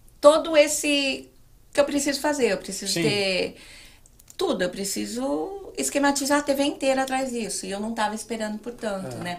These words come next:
Speaker 1: Hora que as americanas começaram a me procurar. E, e tem mais uma agora que tá na,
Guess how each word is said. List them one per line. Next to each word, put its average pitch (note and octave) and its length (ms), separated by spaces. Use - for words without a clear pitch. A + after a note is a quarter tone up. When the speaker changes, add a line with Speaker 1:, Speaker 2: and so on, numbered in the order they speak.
Speaker 1:
Hora G3+ 200
que A3 80
as G#3 120
americanas G#3+ 580
começaram G#3+ 460
a G3+ 40
me G3+ 100
procurar. G3 580
E, G3+ 340
e A3 40
tem A#3+ 180
mais C#4+ 340
uma C4 300
agora G#3+ 420
que G#3+ 140
tá G3+ 300
na, F#3+ 440